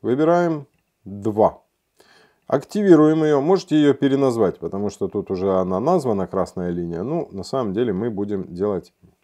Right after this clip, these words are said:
совсем другое. Выбираем жёлтый цвет. И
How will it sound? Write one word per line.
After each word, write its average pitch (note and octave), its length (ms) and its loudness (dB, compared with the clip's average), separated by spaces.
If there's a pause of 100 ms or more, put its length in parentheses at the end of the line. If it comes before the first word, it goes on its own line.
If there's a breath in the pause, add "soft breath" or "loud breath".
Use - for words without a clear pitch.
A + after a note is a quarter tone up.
(260)
совсем G2 400 -12
другое. A2 400 -2 (2000 soft breath)
Выбираем A#2 560 -2
жёлтый G2 460 -4
цвет. - 360 -8 (3500)
И F#3 340 -6